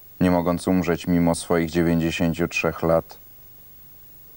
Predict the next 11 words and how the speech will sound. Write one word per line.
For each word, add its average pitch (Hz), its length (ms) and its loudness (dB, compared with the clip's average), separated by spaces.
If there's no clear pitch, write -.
Czerwona 120 440 2
chustka - 420 -4
ukrywająca 127 680 2
jej 110 220 2
głowę 120 540 2
była 117 180 2
kiedyś 113 300 -4
wielką 104 380 0
częścią 98 460 -2
twojego 95 360 -2
świata 82 720 -2